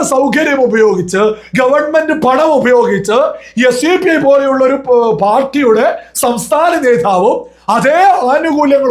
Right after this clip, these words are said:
ഉപയോഗിച്ച് ടി വി ഒക്കെ വാങ്ങുക. അങ്ങനെ ഇ-, ഇ-, ഇത് നമ്മളെ അല്ലെങ്കിൽ അ-, അത് കണ്ടിട്ടുള്ള ആ ക്യാൻറ്റീനിൽ പർച്ചേസ് ചെയ്യുന്നത് കണ്ടിട്ടുള്ള ഒരു പോലീസ് ഉദ്യോഗസ്ഥൻ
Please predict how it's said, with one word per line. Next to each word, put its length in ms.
ഉപയോഗിച്ച് 540
ടി 120
വി 160
ഒക്കെ 240
വാങ്ങുക. 280
അങ്ങനെ 220
ഇ-, 160
ഇ-, 80
ഇത് 200
നമ്മളെ 300
അല്ലെങ്കിൽ 300
അ-, 140
അത് 100
കണ്ടിട്ടുള്ള 480
ആ 40
ക്യാൻറ്റീനിൽ 460
പർച്ചേസ് 460
ചെയ്യുന്നത് 340
കണ്ടിട്ടുള്ള 520
ഒരു 160
പോലീസ് 380
ഉദ്യോഗസ്ഥൻ 540